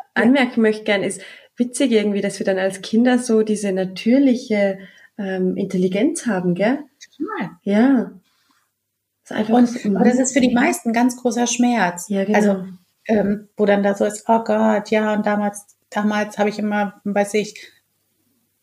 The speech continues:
Speaker 2: dann, dann habe ich, habe ich immer was Nettes gesagt, weil Papa mich dann,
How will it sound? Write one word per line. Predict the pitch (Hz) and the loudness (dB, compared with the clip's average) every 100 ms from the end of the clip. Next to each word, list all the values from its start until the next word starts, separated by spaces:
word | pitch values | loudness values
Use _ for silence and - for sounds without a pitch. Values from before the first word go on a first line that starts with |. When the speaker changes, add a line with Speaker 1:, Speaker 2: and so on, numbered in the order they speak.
| - | -2
Speaker 2:
dann, | 208 202 190 | 0 0 0
dann | 196 202 | 0 0
habe | 190 202 | 2 2
ich, | 196 - - _ _ _ _ _ _ _ _ _ _ _ _ - | 0 -4 -16 _ _ _ _ _ _ _ _ _ _ _ _ -4
habe | 208 | -2
ich | 185 | -2
immer | 196 190 | -2 -2
was | 185 220 | 0 2
Nettes | 208 208 220 | 2 2 -4
gesagt, | - 208 214 214 | -4 -2 0 0
weil | 202 | -2
Papa | 202 214 208 | 0 -2 -2
mich | 196 196 - | -2 -4 -2
dann, | 202 196 202 208 | -2 -2 -6 -8